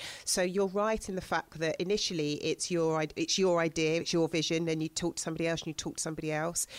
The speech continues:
And like myself, with our mentorship program, initially I was very precious about it. It was like, "Well, I'll do it by myself." And then someone was like, "Well, can I, can I help? Can I be a mentor?" And I was a bit like,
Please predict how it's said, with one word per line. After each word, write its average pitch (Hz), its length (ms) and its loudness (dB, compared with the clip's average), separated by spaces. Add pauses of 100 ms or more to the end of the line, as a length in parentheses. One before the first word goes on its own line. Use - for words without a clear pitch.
(320)
And 175 160 2
like 175 260 0
myself, 170 440 0
with 165 120 0
our 175 140 2
mentorship 170 420 -2
program, 147 560 -2 (220)
initially 156 760 0
I 165 120 2
was 156 180 0
very 175 260 2
precious - 500 -2
about - 220 -4
it. - 80 -8
It 147 40 -8
was 143 100 -4
like, 139 80 -4
"Well, 147 100 0
I'll 175 140 2
do 175 100 0
it 165 100 0
by 160 120 -2
myself." 160 580 -2
And 160 100 -2
then 151 120 -2
someone 165 340 -2
was 160 120 -4
like, 156 180 -2
"Well, 170 100 -8
can 190 180 -6
I, 220 220 0 (400)
can 190 120 -2
I 294 200 -2 (160)
help? - 480 -6
Can 175 120 -4
I 214 100 2
be 180 140 0
a 147 60 0
mentor?" 135 360 -2
And 131 100 0
I - 20 2
was 165 80 -2
a - 40 -18
bit - 100 0
like, 175 180 -2